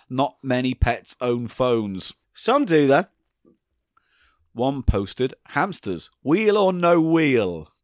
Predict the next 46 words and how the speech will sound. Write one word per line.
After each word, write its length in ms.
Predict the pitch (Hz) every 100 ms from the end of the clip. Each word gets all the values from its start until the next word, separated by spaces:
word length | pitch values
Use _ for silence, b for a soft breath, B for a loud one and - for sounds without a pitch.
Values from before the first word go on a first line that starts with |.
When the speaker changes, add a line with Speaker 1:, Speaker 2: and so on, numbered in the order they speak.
| _
Speaker 2:
<sighs> 220 | _ -
Speaker 1:
Another 1300 | 160 151 147 139 139 139 131 _ _ - 104 110 101
said, 240 | - 87
"Is 120 | 104
it 80 | 127
okay 240 | 151 -
that 140 | 127 139
Noel 200 | 117 135
is 60 |
being 220 | 120 143 143
taken 260 | 135 139
seriously 440 | 147 - 82 73 110
as 80 |
a 40 | 139
cat 300 | - 90 -
whisperer?" 520 | 78 - - 95 156 _ _ _ -
Speaker 2:
Noel's 340 | 156 170 170
hamster 360 | 165 165 156 170
up 80 |
the 100 | 160
arse 260 | 160 165 165
party. 600 | - 139 117 - 87 71
Speaker 1:
<laughs> 40 | -
I'd 840 | - 294 - 285 - - - 339 -
watch 220 | 131 -
that. 280 | 113 226 -
Speaker 2:
Yeah. 340 | 156 143 156 120 -
Speaker 1:
Where 120 | - 202
he 60 |
just 200 | 185 175
fucking 300 | 196 190 185
bends 340 | 160 202 202 185
over 320 | 208 190 107
and 140 | -
Speaker 2:
Yeah. 220 | 226 247 156
Speaker 1:
people 220 | 147 147
force 340 | - 160 143 -
cats 340 | - 139 -
up 60 | 139
Speaker 2:
Yeah. 360 | 202 196 165 156
Speaker 1:
him. 100 | 196
Yeah, 260 | 220 208 185
Speaker 2:
Yeah. 100 | 208
Speaker 1:
let's 360 | 208 202 185
do 40 | 147
it. 120 | 117